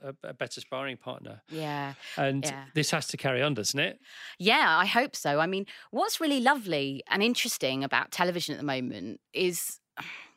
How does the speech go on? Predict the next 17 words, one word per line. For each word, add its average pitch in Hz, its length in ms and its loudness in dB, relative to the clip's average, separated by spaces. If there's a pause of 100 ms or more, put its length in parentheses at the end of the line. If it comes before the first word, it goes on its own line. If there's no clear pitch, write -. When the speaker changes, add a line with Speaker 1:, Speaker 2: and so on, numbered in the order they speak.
(1400)
Speaker 2:
the 233 80 4
dynamics 269 460 4
of 220 80 4
it 202 100 6
are 208 140 6
changing 208 580 2
a 135 40 -4
little - 240 -12
bit - 300 -10
because 180 300 -2
people 202 280 0
want 226 340 4
T 233 200 -2
V. 226 200 -2
There's 165 180 0
so 208 220 4
many 185 260 0